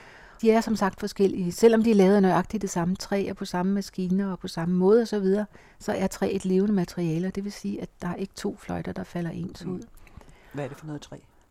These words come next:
Speaker 1: Dem, jeg spiller på, er næsten udelukkende lavet af en bestemt form for ibenholt, der hedder grenadil. Og tænk, for nylig så jeg en frugt i Irma, der hed grenadil.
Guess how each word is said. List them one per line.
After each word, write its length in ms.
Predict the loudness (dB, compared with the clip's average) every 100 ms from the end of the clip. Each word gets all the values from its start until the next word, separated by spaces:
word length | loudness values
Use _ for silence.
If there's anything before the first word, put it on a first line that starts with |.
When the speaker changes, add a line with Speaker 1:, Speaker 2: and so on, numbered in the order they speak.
| _ 2
Speaker 1:
Dem, 160 | 4
jeg 160 | 4 2
spiller 280 | 2 2 2
på, 300 | 2 2 2
er 100 | 2
næsten 480 | 4 2 0 -4 -2
udelukkende 800 | -2 0 2 0 0 0 0 -2 -6 -4
lavet 560 | 0 0 -2 -2 -4 -8 -8
af 720 | -4 -2 -2 -4 -6 -6 -10 _ _ _ _ -16
en 280 | -8 -4 -4 -6 -8
bestemt 360 | -6 -4 -4
form 200 | -4 -6
for 80 | -6
ibenholt, 720 | -8 -6 -2 0 0 -2 -12 -8
der 120 | -8 -8
hedder 340 | -10 -8 -8 -10 -12 _
grenadil. 580 | -6 -4 -4 0 2 2 -2 _ -20 -20 _ -20 -20 -20 -20 _ _ -20 _ _
Og 480 | -6 -2 -2 -2 -4 -8
tænk, 280 | -6 -6 -4
for 120 | -2
nylig 300 | 0 0 -4
så 220 | -8 -10 -6
jeg 140 | -6
en 100 | -6
frugt 360 | -6 -8 -8 -10
i 40 | -4 -2
Irma, 260 | 0 -2 -4
der 60 | -6
hed 180 | -6 -6
grenadil. 560 | -4 -2 -2 -4 -6